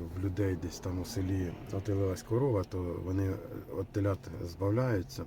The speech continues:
намагаються зразу продати його, теля, щоб молоко залишити собі і молозиво. То я то зазвичай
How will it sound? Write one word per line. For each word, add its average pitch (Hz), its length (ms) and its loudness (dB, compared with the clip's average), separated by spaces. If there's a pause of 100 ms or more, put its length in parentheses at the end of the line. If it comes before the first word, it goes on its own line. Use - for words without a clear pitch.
(120)
намагаються 90 580 -2
зразу 87 320 -4
продати 95 460 -2
його, 82 180 -4 (1040)
теля, 92 420 2 (260)
щоб 95 240 -2 (360)
молоко 95 440 2
залишити 92 500 -2
собі 107 400 2
і 107 40 4
молозиво. 95 560 2 (800)
То 120 100 4
я 135 180 6
то 104 240 2
зазвичай 95 640 0